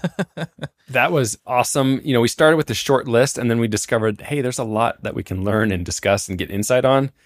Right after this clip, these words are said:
So we've talked about Elixir one point seven, one point eight, one point nine, very cool stuff.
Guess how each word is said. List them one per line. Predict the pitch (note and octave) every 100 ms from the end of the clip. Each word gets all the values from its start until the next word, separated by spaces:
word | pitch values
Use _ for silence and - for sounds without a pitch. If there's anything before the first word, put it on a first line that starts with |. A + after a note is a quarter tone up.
| _ _ -
So | -
we've | G2+ G2+
talked | A2 G2+
about | G#2+ F#2+
Elixir | - G#2+ - A2
one | G2+ F#2+
point | E2
seven, | - B2 A#2+ G#2
one | F#2
point | F#2 F2 -
eight, | F#2+ F#2+
one | G2 F#2
point | F2
nine, | G2 G2 G2 G2
very | F#2 G2+ G#2 F#2
cool | - G#2
stuff. | - - F#2 F2+